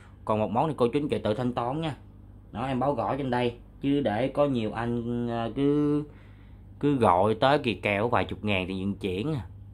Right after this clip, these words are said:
Em cũng vì kèo cũng nhức đầu lắm. Anh em nào thấy ưng thì cứ alo trực tiếp nha. Còn anh em nào cứ kỳ kèo vậy thì nói chung là anh em suy nghĩ rồi gọi nha. Rồi, giới thiệu tất cả anh em cây cần đầu tiên.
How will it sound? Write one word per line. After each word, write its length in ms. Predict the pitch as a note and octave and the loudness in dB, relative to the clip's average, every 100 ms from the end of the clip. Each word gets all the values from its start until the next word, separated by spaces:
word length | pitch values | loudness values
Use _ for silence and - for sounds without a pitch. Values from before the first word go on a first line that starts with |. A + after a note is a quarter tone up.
| - - | -12 -10
Em 120 | - A2+ | -8 -4
cũng 140 | C#3 | 0
vì 120 | B2 | 0
kèo 300 | F#2+ G2 F#2 | 2 4 4
cũng 160 | A2 C#3 | 2 0
nhức 140 | C#3+ | 0
đầu 220 | G2+ F2+ | 0 2
lắm. 100 | A2 C3 - - - | 0 -4 -12 -12 -2
Anh 120 | A#2 | 0
em 80 | A2+ | 2
nào 100 | G#2 | 0
thấy 100 | C3 | -2
ưng 260 | C3 A#2+ | 0 2
thì 80 | G#2 | 0
cứ 80 | C3 | 0
alo 300 | C3 B2 A#2+ | 4 6 4
trực 140 | F#2 E2+ | 2 2
tiếp 160 | C#3+ D3+ | 2 4
nha. 180 | D3 - - - - - - - | 0 -4 -16 -20 -20 -20 -20 -6
Còn 300 | G#2 G2+ G2 | 0 0 0
anh 100 | A2+ | 0
em 200 | B2 A#2+ | 2 2
nào 280 | A2 G2 A2 | 2 0 0
cứ 160 | C3 C#3+ | -2 -2
kỳ 120 | A#2 | -2
kèo 240 | F2 G2+ G2+ | 2 2 2
vậy 160 | G2+ F#2 | -2 -2
thì 220 | G2 F#2+ | -4 -2
nói 100 | B2 | 0
chung 240 | C3 B2 A2 | 0 2 2
là 80 | |
anh 120 | G2+ A#2 | 0 -2
em 100 | A#2 | -2
suy 120 | A#2+ | -2
nghĩ 260 | G#2+ F#2+ | 0 0
rồi 140 | C3+ G#2+ | 0 0
gọi 280 | E2+ F2+ A2 | -2 -2 -2
nha. 160 | A#2+ - - - - - - - | -2 -6 -18 -20 -20 -20 -16 0
Rồi, 180 | A2 G#2+ - - | 2 2 0 -2
giới 120 | D3 | 2
thiệu 160 | C#3 A#2+ | 4 4
tất 60 | D#3+ | 4
cả 60 | B2+ | 2
anh 120 | D#3+ | 2
em 180 | D3 C3+ | 0 0
cây 120 | C#3 | 0
cần 120 | B2 A2 | 0 0
đầu 160 | A2 | 0
tiên. 240 | G#2+ D3+ | 2 0